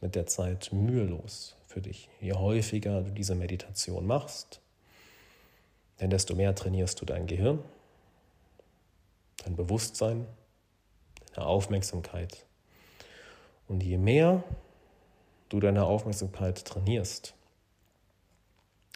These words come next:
desto weniger geht sie dorthin, wo du sie nicht haben möchtest. Und desto besser kannst du sie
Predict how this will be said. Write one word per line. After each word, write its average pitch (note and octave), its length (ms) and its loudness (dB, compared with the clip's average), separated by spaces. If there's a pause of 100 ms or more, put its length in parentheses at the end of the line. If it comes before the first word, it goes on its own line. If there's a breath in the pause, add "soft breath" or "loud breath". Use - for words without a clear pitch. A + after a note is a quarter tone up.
(200)
desto F#2+ 320 -2
weniger G2+ 600 4
geht G2 200 -8
sie F2 80 -6
dorthin, A#2+ 560 -4
wo A2+ 80 -6
du A2 140 -10
sie A#2 100 -6
nicht C3+ 240 -4
haben - 220 -8
möchtest. - 520 -12
Und G#2 120 -10
desto F#2+ 220 -2
besser F#2+ 480 0
kannst - 360 -8
du F2+ 140 -4
sie F2 220 -6